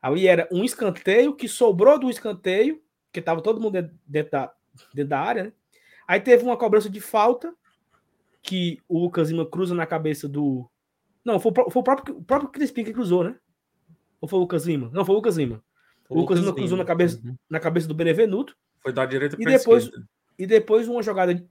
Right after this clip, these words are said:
Speaker 1: in-, individual do De Pietri, que faltou ir. Essas três coisas não, não, não tiveram no primeiro tempo.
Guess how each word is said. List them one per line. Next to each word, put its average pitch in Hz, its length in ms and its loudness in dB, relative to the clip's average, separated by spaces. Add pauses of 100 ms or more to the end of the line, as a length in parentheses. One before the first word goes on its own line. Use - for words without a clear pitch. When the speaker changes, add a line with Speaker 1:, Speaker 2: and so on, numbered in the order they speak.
Speaker 1:
in-, 196 360 -4
individual 175 560 0
do 135 400 -4 (480)
De 143 120 -4
Pietri, 196 600 -2
que 240 100 -8
faltou 247 580 4
ir. 254 120 -4 (480)
Essas 254 300 2
três 359 300 -2
coisas 262 440 -2
não, 294 400 -2
não, 294 440 -2
não 277 160 0
tiveram 277 320 2
no 277 80 0
primeiro 285 240 -2
tempo. 196 280 -6